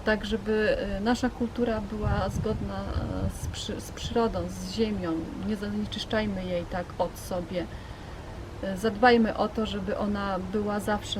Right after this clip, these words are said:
dla nas, e, inspiracją, bo, em, przyroda, em, w ogóle ziemia, świat, cała ta, ta, em,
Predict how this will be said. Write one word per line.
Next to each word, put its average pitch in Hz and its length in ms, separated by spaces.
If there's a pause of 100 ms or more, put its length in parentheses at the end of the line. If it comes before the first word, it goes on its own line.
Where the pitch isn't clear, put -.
dla 190 120
nas, - 420
e, 175 1300
inspiracją, 190 800 (100)
bo, 180 60
em, 175 640
przyroda, 190 480
em, 175 120 (800)
w - 120
ogóle - 240
ziemia, 180 360 (120)
świat, - 400 (920)
cała 202 220
ta, - 120
ta, - 320
em, - 340